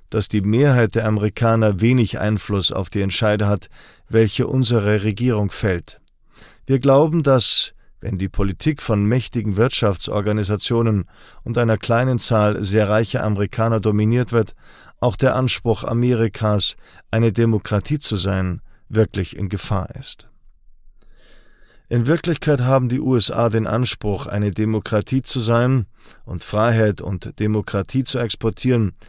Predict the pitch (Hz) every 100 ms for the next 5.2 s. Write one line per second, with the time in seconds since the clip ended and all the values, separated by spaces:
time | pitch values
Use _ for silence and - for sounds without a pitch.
0 | - _ - 113 110 98 - 123 104 107
1 | 98 - - - 101 - 80 87 92 -
2 | 101 104 101 101 98 - 110 110 104 107
3 | 92 - - - - 120 113 104 - 131
4 | - - 80 71 - 101 - 110 104 107
5 | 92